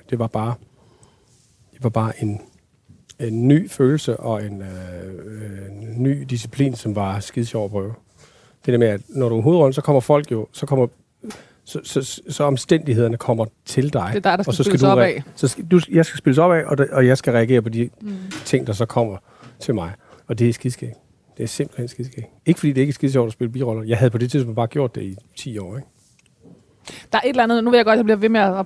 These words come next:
Speaker 2: at, at blive det der billede med den der metronom, der, øh, vender,
Speaker 1: Ja.
Speaker 2: banker frem og tilbage. Det er bare sjovt, det der med, at du, der, der har været sådan noget meget sådan slå, slåen hårdt i bordet. Øh,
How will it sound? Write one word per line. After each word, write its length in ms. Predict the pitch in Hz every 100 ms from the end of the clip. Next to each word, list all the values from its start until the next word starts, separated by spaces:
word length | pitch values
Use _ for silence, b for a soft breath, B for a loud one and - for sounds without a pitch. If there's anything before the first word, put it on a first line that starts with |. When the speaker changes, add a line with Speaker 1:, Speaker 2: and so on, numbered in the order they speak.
| -
Speaker 2:
at, 100 | 185 185
at 140 | 160
blive 180 | 208 220
det 160 | 196 202
der 140 | 196
billede 360 | 180 190 202 208
med 160 | 185
den 220 | 175 180 165
der 260 | 175 147 143
metronom, 460 | 190 185 185 180 185
der, 80 | 180 -
øh, 340 | 156 165 160 156
vender, 220 | 170 160 - _ -
Speaker 1:
Ja. 100 | 165 175
Speaker 2:
banker 240 | 180 170
frem 260 | 170 185 160
og 80 | 185
tilbage. 300 | 175 170 190 B B B B -
Det 60 | -
er 60 |
bare 160 | 233 240
sjovt, 280 | 277 233 226
det 100 | 220
der 100 | 208
med, 120 | 208
at 260 | 214 214 220
du, 160 | 208 202
der, 100 | 202
der 140 | 214
har 120 | 202
været 220 | 196 214 233
sådan 180 | 220
noget 200 | 208 196
meget 320 | 190 185 196 202
sådan 280 | 202 170
slå, 340 | - - - 185
slåen 480 | - 196 175 160 170
hårdt 240 | 180 180
i 20 | 185
bordet. 360 | 170 165 147 -
Øh, 360 | 165 160 143